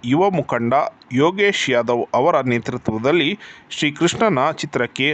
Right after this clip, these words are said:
ಹೂ ಹಾಕಿ ಭಕ್ತಿಯಿಂದ ಭಕ್ತಾದಿಗಳಿಗೆ ರವೆ ಉಂಡೆ, ಚಕ್ಕುಲಿ ನೀಡಿ ಆಚರಿಸಲಾಯಿತು.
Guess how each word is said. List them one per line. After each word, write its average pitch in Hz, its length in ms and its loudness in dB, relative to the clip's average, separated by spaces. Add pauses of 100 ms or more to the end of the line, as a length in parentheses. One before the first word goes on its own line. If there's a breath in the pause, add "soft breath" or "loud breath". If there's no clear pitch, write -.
(160)
ಹೂ 156 180 0 (220)
ಹಾಕಿ 135 340 0 (320)
ಭಕ್ತಿಯಿಂದ 127 640 0 (460)
ಭಕ್ತಾದಿಗಳಿಗೆ 143 840 0
ರವೆ 143 260 0
ಉಂಡೆ, 127 400 0 (160)
ಚಕ್ಕುಲಿ 160 500 0
ನೀಡಿ 123 340 0 (160)
ಆಚರಿಸಲಾಯಿತು. 120 840 -2